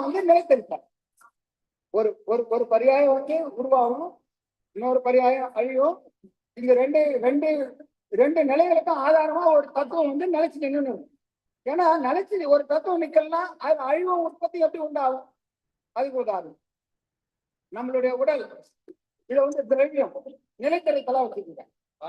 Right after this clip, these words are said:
இப்ப வந்து குழந்தை பருவம், நீங்க அங்க காணிக்காதீங்க, நீங்க இங்க பாருங்க.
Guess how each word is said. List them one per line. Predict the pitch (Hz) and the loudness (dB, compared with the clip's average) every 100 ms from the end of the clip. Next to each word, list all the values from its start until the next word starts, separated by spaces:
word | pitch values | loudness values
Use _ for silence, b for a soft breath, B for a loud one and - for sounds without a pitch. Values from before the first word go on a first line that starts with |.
| 185 190 175 165 180 208 214 | -12 -12 -12 -16 -16 -12 0
இப்ப | 269 | 2
வந்து | 269 262 302 311 - - - - _ _ _ _ _ 262 | 4 6 8 8 2 -12 -14 -18 _ _ _ _ _ 8
குழந்தை | 311 339 302 | 8 6 4
பருவம், | 262 254 277 - | 6 8 8 6
நீங்க | 262 302 277 | 4 4 6
அங்க | 285 | 6
காணிக்காதீங்க, | 302 285 269 247 247 311 359 - _ _ _ _ _ _ | 4 4 6 4 4 2 0 -6 _ _ _ _ _ _
நீங்க | 220 220 | -6 -2
இங்க | 214 | 0
பாருங்க. | 185 143 | 0 0